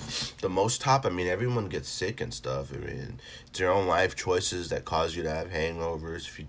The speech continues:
decide to drink a night before or you decide to participate in any kind of extracurricular activities or, you know, some really colorful activities and stuff,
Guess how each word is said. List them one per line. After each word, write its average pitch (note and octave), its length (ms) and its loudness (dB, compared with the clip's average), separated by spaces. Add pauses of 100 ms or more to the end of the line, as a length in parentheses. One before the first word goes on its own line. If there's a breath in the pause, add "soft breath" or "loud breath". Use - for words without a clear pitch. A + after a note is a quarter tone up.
decide D#2 400 -2
to D2+ 60 -4
drink D2+ 300 -4
a D2+ 40 -6
night D2 240 -4
before D2+ 560 -4 (360 loud breath)
or C#2+ 100 -6
you D2 80 -2
decide D2+ 420 2
to D2 120 0
participate D#2+ 800 -4
in D2+ 120 -4
any D2 280 -6 (580 loud breath)
kind E2 180 -4
of D2+ 240 -4 (580)
extracurricular - 1500 -4
activities D#2 920 -2 (520 loud breath)
or, D2 240 0
you D2+ 80 -2
know, D2+ 160 -2
some D2 380 -6 (440)
really C#2+ 180 -6
colorful E2 460 -2
activities D2 600 -4
and C#2+ 100 -6
stuff, C#2+ 400 -4